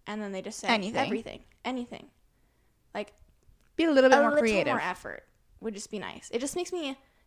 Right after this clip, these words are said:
Speaker 1: think they have, like, literally no effort for anything ever. Like, I extrapolate out these data points.
Speaker 2: <laughs> You know what is funny? And this is probably a double standard, but it's funny to, like, think about guys, like, making a dating profile. <laughs>
Speaker 1: Um, sometimes I honestly, like,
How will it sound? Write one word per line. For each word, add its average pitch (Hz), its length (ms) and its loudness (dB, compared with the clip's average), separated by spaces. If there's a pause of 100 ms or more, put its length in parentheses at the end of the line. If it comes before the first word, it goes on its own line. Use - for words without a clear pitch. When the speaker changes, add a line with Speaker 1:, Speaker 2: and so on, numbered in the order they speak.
Speaker 1:
think 240 180 -4
they 247 60 -4
have, 226 160 -2
like, 214 160 -2
literally 214 280 -6
no 208 140 -6
effort 214 460 -8
for - 140 -10
anything 185 320 -10
ever. 233 280 -8 (120)
Like, 220 180 -8
I 302 280 4 (360)
extrapolate 240 640 -2
out 156 200 -4
these 190 140 -8
data 156 220 -8
points. - 380 -6
Speaker 2:
<laughs> 302 100 8 (600)
You 339 80 -2
know 508 100 4
what - 60 2
is 349 160 2
funny? 269 300 2 (580)
And 240 80 2
this 269 200 4
is 247 60 0 (140)
probably 240 260 2
a - 20 4
double 214 160 2
standard, 226 320 -4
but 247 60 4
it's 254 120 0
funny 349 140 0
to, 466 60 4
like, 370 140 2
think 233 120 2
about 208 200 2
guys, 208 240 -2
like, 220 180 -8
making 208 300 -6
a 202 40 -8
dating 131 240 -4
profile. 302 360 0 (160)
<laughs> 392 300 4 (1900)
Speaker 1:
Um, 240 560 2 (420)
sometimes 453 360 0
I 294 100 6
honestly, 269 300 -4
like, 226 200 2